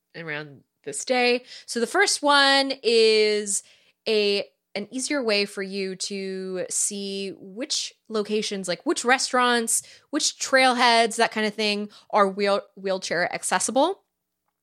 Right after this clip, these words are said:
So be able to toggle on the setting in Google Maps. And, you know, if you're looking for, like, a grocery store, uh,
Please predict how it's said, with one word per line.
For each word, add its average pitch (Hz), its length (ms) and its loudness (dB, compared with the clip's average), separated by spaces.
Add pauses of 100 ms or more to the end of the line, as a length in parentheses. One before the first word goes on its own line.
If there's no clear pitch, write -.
(100)
So 220 200 4
be 214 100 2
able 214 160 4
to 208 100 -6
toggle 196 320 2
on 196 180 2
the 185 80 -2
setting 175 460 2
in 185 200 -4
Google 180 240 -2
Maps. 277 640 4 (480)
And, 196 560 2
you 202 100 -4
know, 180 140 2
if 180 100 -4
you're 196 100 -4
looking 180 220 -8
for, 175 140 -10
like, 143 100 -8
a 202 80 -10
grocery 262 400 2
store, 196 720 4 (260)
uh, 175 480 4